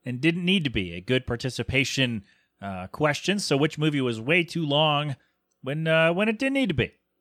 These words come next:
Right? So we got a bunch of answers. And of course, uh,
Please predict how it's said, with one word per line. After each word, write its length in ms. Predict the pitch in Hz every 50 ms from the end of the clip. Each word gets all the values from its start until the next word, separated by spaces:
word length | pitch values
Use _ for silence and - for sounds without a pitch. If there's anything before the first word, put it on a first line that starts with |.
| _ _ -
Right? 200 | - 151 175 -
So 80 | - 180
we 80 | 202
got 100 | 226 220
a 40 | 208
bunch 280 | 180 - 233 220 - 180
of 80 | 170
answers. 400 | 185 190 185 - - 190 180 160
And 100 | 170 160
of 100 | 156 147
course, 360 | - 180 180 170 151 - - - _ - - - _ _ _ -
uh, 400 | 139 139 139 135 139 139 135